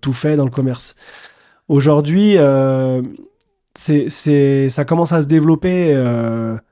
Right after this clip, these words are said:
dans l'esprit des gens. L'upcycling, c'est un peu comme la seconde main, ça commence à prendre beaucoup de, beaucoup d'ampleur.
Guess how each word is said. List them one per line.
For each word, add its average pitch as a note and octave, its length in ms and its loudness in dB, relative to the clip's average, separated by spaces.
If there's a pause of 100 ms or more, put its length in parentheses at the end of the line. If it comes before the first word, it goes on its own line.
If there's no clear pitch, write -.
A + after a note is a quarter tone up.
(100)
dans C#3 140 0
l'esprit C#3 340 0
des C3 140 2
gens. E3+ 260 0 (160)
L'upcycling, B2+ 640 -2
c'est C3+ 140 -2
un A#2+ 80 -4
peu C3+ 100 -4
comme B2+ 220 0
la B2 80 0
seconde C3 360 0
main, E3+ 180 2
ça D3 120 -4
commence A#2+ 320 -6
à B2 80 -8
prendre C3 260 -4
beaucoup C3 300 -6
de, A#2+ 240 -4 (400)
beaucoup B2 240 -6
d'ampleur. B2 480 -4